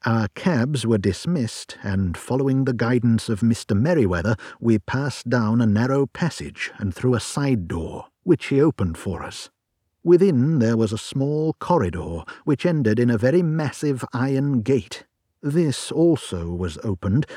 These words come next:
and led down a flight of winding stone steps, which terminated at another formidable gate.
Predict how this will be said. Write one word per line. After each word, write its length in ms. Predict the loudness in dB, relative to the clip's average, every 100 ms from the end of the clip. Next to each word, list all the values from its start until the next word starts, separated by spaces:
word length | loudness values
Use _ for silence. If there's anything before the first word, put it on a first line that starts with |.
| -4
and 160 | -2
led 380 | 2 2 0 0
down 240 | 0 0
a 40 | 0
flight 440 | -4 -6 -6 -4
of 120 | -4
winding 680 | -2 -2 -2 0 2 2 0
stone 560 | -2 -4 0 2 2 0
steps, 640 | -4 -4 -4 -6 -18 -18 -2
which 300 | 0 0 -2
terminated 680 | -2 2 2 2 0 0 0
at 100 | 0
another 400 | 0 0 -2 -4
formidable 640 | -6 -2 0 0 2 0
gate. 380 | 2 0 0